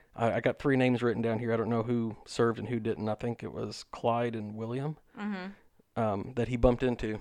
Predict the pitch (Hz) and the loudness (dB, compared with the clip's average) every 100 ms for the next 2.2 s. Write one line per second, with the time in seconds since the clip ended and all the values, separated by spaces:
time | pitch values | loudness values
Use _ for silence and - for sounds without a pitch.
0 | - 113 123 123 120 117 117 110 104 - | -6 -6 -2 0 2 2 2 2 -2 -2
1 | 113 113 117 110 123 113 - - - _ | -2 0 0 0 0 -4 -6 -14 -20 _
2 | - 139 | -12 -6